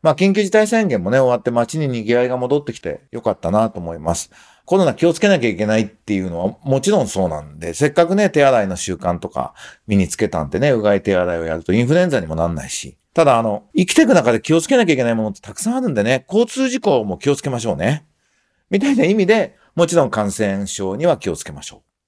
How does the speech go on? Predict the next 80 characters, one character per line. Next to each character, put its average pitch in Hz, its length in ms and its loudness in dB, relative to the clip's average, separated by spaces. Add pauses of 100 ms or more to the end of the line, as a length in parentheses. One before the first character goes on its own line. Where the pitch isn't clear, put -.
(120)
て 170 80 -2
い 165 80 4
う 151 60 2
こ 143 120 0
と 143 220 0
な 85 80 -4
ん 80 60 -10
じ 76 80 -12
ゃ - 20 -10
な 71 100 -10
い 73 60 -12
か - 100 -20
な 85 200 -2
と - 100 -20
思 - 100 -20
っ - 40 -20 (120)
て。 - 160 -20 (520)
そ - 120 2
れ 226 140 6
以 233 40 0
上 185 140 2
に 127 60 -4
ち - 80 -4
ょ 220 80 2
っ 214 140 -16
と 165 440 4
こ 139 160 -2
の 151 460 0
一 143 180 -8
年 151 160 0
半 151 160 0
ぐ 151 80 2
ら 127 180 4
い、 98 320 -4
日 127 120 -6
本 185 160 2
社 220 120 2
会 143 200 2
が 92 100 -2
ち - 80 -8
ょ - 40 -4
っ - 20 -20
と 101 100 -2
集 185 220 2
団 208 380 -2
ノ 190 120 4
イ 190 60 2
ロ 190 100 2
ー 170 40 0
ゼ 113 100 -2
み 87 80 -6
た 82 100 -2
い 82 40 -2
に 85 40 -4
な 101 120 2
っ - 20 -2
て - 60 -10
た 90 100 -2
と 76 60 -6
こ、 69 100 -8
ヒ 98 120 -4
ス - 60 -6
テ 160 100 2
リ 175 100 -2
ッ - 40 -20
ク 107 100 -2
に 87 60 -2
な 78 100 -2
っ - 40 -10
て - 60 -14
た - 40 -12
と - 80 -12
こ - 120 -4
あ 120 40 2
る 143 80 0
と 110 80 -4
思 80 160 -10
う 80 60 -16
ん - 20 -20
で、 - 220 -10